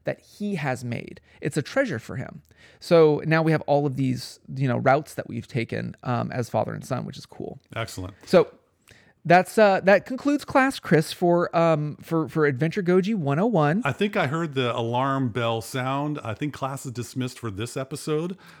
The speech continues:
Speaker 2: but I believe, uh, w-, on our next episode, we're gonna continue the, uh, le-, the lesson
Speaker 1: Yep.
Speaker 2: with a two oh one level.
Speaker 1: But first, pop quiz.
Speaker 2: Oh.
Speaker 1: What is, what is Professor A J's favorite sub-, uh, uh, favorite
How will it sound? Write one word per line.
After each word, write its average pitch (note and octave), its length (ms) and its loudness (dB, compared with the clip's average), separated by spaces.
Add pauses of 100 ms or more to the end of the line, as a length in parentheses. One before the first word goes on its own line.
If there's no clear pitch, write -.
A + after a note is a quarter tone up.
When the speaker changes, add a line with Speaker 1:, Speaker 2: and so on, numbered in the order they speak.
(160)
Speaker 2:
but B2 140 0
I A#2 80 2
believe, C3 640 -4
uh, C3+ 240 -2
w-, B2+ 260 -6
on A#2 240 -4
our A#2 80 -4
next C3 260 -4
episode, B2 320 -6
we're A#2 80 -6
gonna A2+ 140 -8
continue B2 480 -4
the, A2 380 -6
uh, G#2+ 360 -2
le-, A2+ 240 -8
the A2 160 -8
lesson G2 560 -6
Speaker 1:
Yep. F3 240 0 (200)
Speaker 2:
with A#2+ 140 -2
a - 40 -8
two F3 240 -2
oh C3 60 2
one G#2 240 -4
level. F2+ 280 -12
Speaker 1:
But D#3+ 300 2
first, A#3+ 420 2
pop E3+ 300 0
quiz. G#3 440 4
Speaker 2:
Oh. C3 220 -8 (140)
Speaker 1:
What D3+ 360 6
is, G3 280 6
what D#3+ 260 2
is F#3 100 2
Professor F#3+ 460 -2
A F#3+ 180 2
J's F#3+ 280 2
favorite F3+ 600 2
sub-, F#3 500 0
uh, - 40 2
uh, E3 480 2
favorite F#3+ 640 2